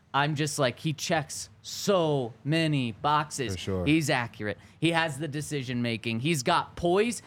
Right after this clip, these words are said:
Speaker 1: He's got, uh, a feel of the pocket,
Speaker 2: Yep.
Speaker 1: which is really impressive. Um, and he just, he just has, uh, the intangibles too. He has the leadership. All of
Speaker 2: Exactly.
Speaker 1: the reports on him.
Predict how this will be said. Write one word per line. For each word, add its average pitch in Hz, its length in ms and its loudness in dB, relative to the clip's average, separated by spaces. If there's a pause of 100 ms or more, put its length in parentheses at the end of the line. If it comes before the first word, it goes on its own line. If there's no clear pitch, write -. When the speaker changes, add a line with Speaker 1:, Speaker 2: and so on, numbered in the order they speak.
(120)
Speaker 1:
He's 170 220 0
got, 190 340 4
uh, 135 260 2
a 127 80 -2
feel 202 520 0
of 180 180 -2
the 214 60 0
pocket, 208 680 0
Speaker 2:
Yep. 95 140 -4
Speaker 1:
which 151 180 0
is 139 160 -4
really 190 360 0
impressive. 214 600 2 (280)
Um, 139 480 2
and 165 280 0
he 143 200 -4
just, 185 360 -4
he 170 120 -4
just 202 240 -2
has, 180 380 0 (220)
uh, 131 300 2
the 139 180 -4
intangibles 165 720 -4
too. 185 280 0 (240)
He 151 120 2
has 160 300 0
the 156 120 2
leadership. 151 680 -2 (100)
All 170 380 4
of 151 80 0
Speaker 2:
Exactly. 131 160 -4
Speaker 1:
the 127 80 -2
reports 117 580 -6
on 110 280 -2
him. 110 320 -4